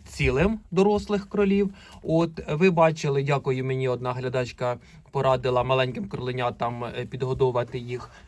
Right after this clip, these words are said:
вівсяними пластівцями. От, зараз я, е, зерно ціле перемішую з дертю, з тою самою овес і ячмінь. От. Потім,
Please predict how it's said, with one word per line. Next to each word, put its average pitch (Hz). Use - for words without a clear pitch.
вівсяними 135
пластівцями. 247
От, 190
зараз 147
я, 139
е, 139
зерно 180
ціле 226
перемішую 165
з 135
дертю, 104
з -
тою 156
самою 113
овес 226
і 190
ячмінь. 104
От. 101
Потім, 202